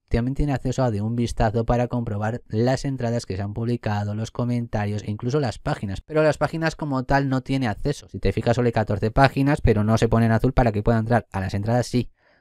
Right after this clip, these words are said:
Vamos a ver de un vistazo las quince entradas que hay. Sí tiene acceso. Lo que pasa que, mm, de primeras se pone el apartado suyo que tiene que ver con mío,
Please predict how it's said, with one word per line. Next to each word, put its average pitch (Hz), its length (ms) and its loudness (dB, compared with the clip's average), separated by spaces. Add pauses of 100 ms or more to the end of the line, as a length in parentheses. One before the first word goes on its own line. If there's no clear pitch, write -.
(140)
Vamos 120 160 2
a 120 80 6
ver 117 120 6
de 113 40 2
un 113 80 0
vistazo 113 340 0
las 95 200 -2
quince 117 240 -2
entradas 123 420 2
que 156 140 2
hay. 156 220 2 (120)
Sí - 320 -4
tiene 110 360 0
acceso. - 440 -10 (140)
Lo 98 100 -6
que 107 140 -6
pasa 131 260 -2
que, 120 380 -4
mm, 107 340 -4
de 104 420 0
primeras 143 600 0
se 104 220 -4
pone 123 440 0
el 101 120 -2
apartado 101 520 -2
suyo 135 260 0
que 107 120 -4
tiene 104 160 -4
que 113 100 -2
ver 123 260 -2
con 147 360 0
mío, 120 560 0